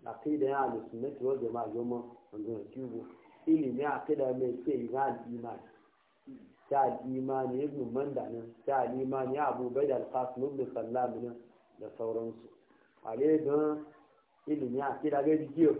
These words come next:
Nge don na be ni bu. Ta. Ngole ya kun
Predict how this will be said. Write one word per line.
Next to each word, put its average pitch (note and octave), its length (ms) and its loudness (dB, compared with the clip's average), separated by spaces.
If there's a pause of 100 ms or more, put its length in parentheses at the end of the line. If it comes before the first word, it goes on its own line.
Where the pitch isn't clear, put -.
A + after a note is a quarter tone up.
(1900)
Nge D#3 320 12
don D3 220 8
na C#3+ 80 8
be C3 220 8
ni D#3 100 12
bu. D3 260 6 (880)
Ta. C3+ 280 6 (2500)
Ngole G#4 680 12 (640)
ya D3+ 140 10
kun F3 460 8